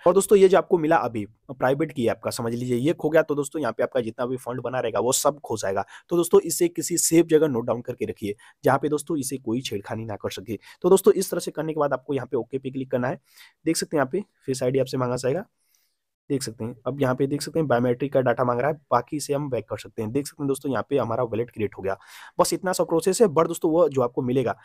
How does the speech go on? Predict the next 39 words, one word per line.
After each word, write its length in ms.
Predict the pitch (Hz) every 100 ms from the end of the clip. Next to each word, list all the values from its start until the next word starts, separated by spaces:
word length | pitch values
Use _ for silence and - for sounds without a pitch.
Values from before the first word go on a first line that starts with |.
| - -
बैकअप 300 | 139 143 151
की 140 | 127 101
उसे 200 | 135 -
संभाल 300 | 160 104 95
के 100 | 110
रखना 220 | 107 - 117
है। 60 |
और 160 | - 156
दोस्तों 240 | 175 -
यहाँ 120 | 160 160
पे 80 |
देख 140 | 170 196
सकते 160 | -
हैं 60 | 185
हमें 180 | 135 165
इथेरियम 500 | - 127 131 139 143
यहाँ 120 | 117 143
पे 80 |
रखना 260 | 131 - 110
है। 120 | 95 - - -
तो 60 |
दोस्तों 220 | 185 - 202
किस 180 | 208 196
तरह 100 | 165
से 100 | 139
रखना 160 | 131
है, 40 | 120
सबसे 260 | 143 165
पहले 220 | 160 156 131
यहाँ 160 | 120
पे 100 | 127
देख 140 | 139 135
सकते 180 | -
हैं 60 | 117
ये 80 | 139
आपका 220 | 123 143
इथेरियम 380 | 120 127 123 117
एड्रेस 220 | 113 117
है, 100 | 117